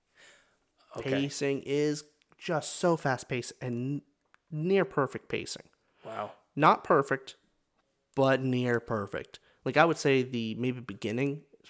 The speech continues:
Speaker 2: probably a little slower, harder to get into.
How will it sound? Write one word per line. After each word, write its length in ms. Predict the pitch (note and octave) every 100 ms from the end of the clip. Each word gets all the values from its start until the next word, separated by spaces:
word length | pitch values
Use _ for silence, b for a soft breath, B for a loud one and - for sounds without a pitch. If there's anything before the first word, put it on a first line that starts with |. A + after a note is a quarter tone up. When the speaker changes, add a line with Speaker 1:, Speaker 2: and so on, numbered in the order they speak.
| -
Speaker 2:
probably 280 | B2+ B2 C3
a 40 |
little 180 | B2+ B2+
slower, 920 | - - C#3+ C#3 C#3 C#3+ D3 C#3+ C#3+
harder 340 | C3 B2+ C#3+
to 60 | C3
get 180 | C3 B2+
into. 520 | B2+ B2+ - C3 C3